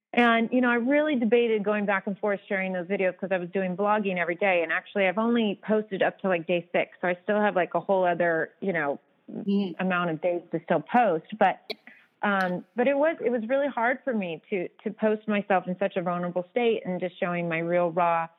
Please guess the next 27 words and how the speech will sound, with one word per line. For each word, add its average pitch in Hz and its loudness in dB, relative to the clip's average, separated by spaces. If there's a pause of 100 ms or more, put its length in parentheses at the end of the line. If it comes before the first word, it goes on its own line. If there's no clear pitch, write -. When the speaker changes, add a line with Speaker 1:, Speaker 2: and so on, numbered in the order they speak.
(400)
Speaker 1:
emotions. 226 0
But 196 0
after 214 -2
I 202 2
did 196 0
it, 190 0
I - -2
mean, 180 -2
I, 175 -2
I've 185 -2
never 214 0
received 196 0 (100)
more 185 2
emails, 170 0
more 175 0
messages, 165 -2
more, 170 0
you 175 -4
know, 160 -2
D 175 -2
Ms, 165 -2 (640)
more, 185 4 (100)
you 180 0
know, 160 0 (120)
posts 220 2
on 185 0
my 165 0